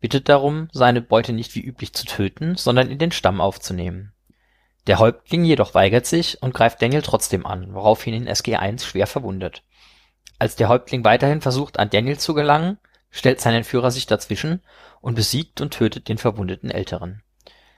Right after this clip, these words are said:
Damit wird er selbst zum Oberhaupt, und während Daniel die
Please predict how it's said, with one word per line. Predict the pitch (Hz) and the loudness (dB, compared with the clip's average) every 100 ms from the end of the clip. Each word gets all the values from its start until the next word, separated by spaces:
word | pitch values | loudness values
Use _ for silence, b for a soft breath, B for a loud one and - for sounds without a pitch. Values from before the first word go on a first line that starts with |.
| b b _ | b b _
Damit | 95 120 185 - | 2 4 2 -2
wird | - | -6
er | 101 | -2
selbst | 95 107 - | 0 -2 -4
zum | - 76 | -6 -8
Oberhaupt, | 85 107 107 151 165 - - _ _ _ | -4 0 4 2 2 -12 -20 _ _ _
und | - 110 | -10 0
während | 120 117 117 | 2 2 4
Daniel | 120 151 165 | 4 4 2
die | - | 0